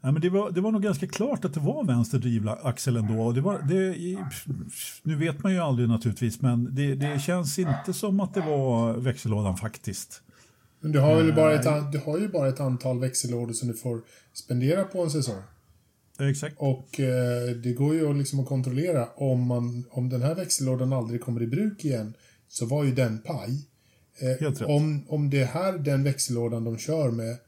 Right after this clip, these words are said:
Speaker 2: eh, i nästa lopp, då är ju växellådan okej och då har de ju inte ljugit. Så att
Speaker 1: Mm.
Speaker 2: jag, jag, så här, jag tror faktiskt att de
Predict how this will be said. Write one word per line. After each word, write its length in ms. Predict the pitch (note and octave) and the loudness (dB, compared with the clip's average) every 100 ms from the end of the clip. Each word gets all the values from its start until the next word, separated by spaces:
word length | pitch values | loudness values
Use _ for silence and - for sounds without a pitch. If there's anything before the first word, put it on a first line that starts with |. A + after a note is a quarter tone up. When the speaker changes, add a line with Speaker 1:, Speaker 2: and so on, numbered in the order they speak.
| _ _ _ - | _ _ _ -10
Speaker 2:
eh, 320 | B2+ A#2 A#2 B2 | -4 -2 -2 0
i 20 | |
nästa 320 | C3+ C3 - | 2 2 0
lopp, 260 | F3+ F#3 - _ _ _ _ _ | -2 -4 -8 _ _ _ _ _
då 240 | B2 A#2+ | -4 0
är 40 | F#3 | 2
ju 220 | A3+ F3+ | 2 0
växellådan 640 | D3 C#3+ - A#2+ A2+ A2+ | 0 0 0 -2 -2 -2
okej 300 | A#2 F#3+ B2+ | -2 0 0
och 60 | A2+ | 0
då 60 | A#2+ | -2
har 180 | C3+ | 0
de 120 | D#3 G3 | 0 0
ju 60 | |
inte 160 | C#3 A#2+ | 0 0
ljugit. 460 | B2 C#3+ C#3 - - _ _ _ _ | 0 0 -4 -8 -16 _ _ _ _
Så 300 | - - B2+ | -12 -2 -2
att 180 | C#3 B2+ | 0 -2
Speaker 1:
Mm. 140 | B2 | -2
Speaker 2:
jag, 540 | B2 C#3 F#3 F3 D#3+ D3+ | 0 2 4 2 0 -2
jag, 120 | D3 | -2
så 80 | D3 | -2
här, 100 | A#2+ | -2
jag 220 | C3 F3+ | -2 -2
tror 280 | - F#3+ B3 | 0 2 2
faktiskt 300 | - C3 - | 0 -2 0
att 180 | B2+ - | -2 -2
de 340 | C3 B2 B2+ | 0 0 -2